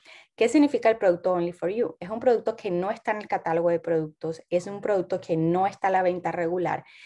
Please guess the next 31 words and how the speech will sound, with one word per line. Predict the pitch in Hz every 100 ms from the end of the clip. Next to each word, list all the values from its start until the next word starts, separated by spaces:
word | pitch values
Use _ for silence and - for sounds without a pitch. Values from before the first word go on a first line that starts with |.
| _
que | -
simplemente | - 220 226 226 190 175 175 -
es | 175 -
exclusivo | 180 175 - 175 170 220 233 247
para | 190 170
los | 165 160
clientes | 165 160 151 156
vip. | 196 262 277 _ - - _
Puede | 185 175 170
ser | - 180 175 175 -
algo | 185 190 185 185
innovador | 185 170 156 156 196 247 -
o | 170
puede | 170 165 165
ser | 185 170 - -
un | 185 175
tamaño | 180 175 175 170
de | 156
viaje | 160 156 175
de | 175
algún | 156 156 160
producto | 165 165 156 - 165 -
en | 165
particular | 160 151 151 - 156 175 180
para | 165 156
el | 151
cabello | 151 156 160 165
o |
para | 160 156
la | 156 -
piel. | 202 233